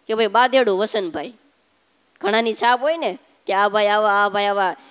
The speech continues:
એમાં વસંતભાઈની બાધવામાં છાપ વખણાય. અરે ક્યાં સુધી નિષ્કળાનંદ સ્વામીએ ભક્ત ચિંતામણીમાં વર્ણન કર્યું,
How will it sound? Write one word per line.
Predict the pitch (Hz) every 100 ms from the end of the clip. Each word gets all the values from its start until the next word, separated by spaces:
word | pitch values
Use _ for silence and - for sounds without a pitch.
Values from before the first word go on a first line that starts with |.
| _
એમાં | 240 254 196
વસંતભાઈની | 226 269 269 277 285
બાધવામાં | 254 226 262 262 285 277 247
છાપ | - 233
વખણાય. | 190 202 185 120 - _ _ _ _ _ -
અરે | 240 277 277
ક્યાં | 262 262 302 302
સુધી | 247 233 220 190 175
નિષ્કળાનંદ | 165 202 220 240 240 240 240 226
સ્વામીએ | 226 226 240 240
ભક્ત | 233 196 202
ચિંતામણીમાં | 220 220 226 220 220 226 226 185
વર્ણન | 190 233 262
કર્યું, | 220 185 170 160 151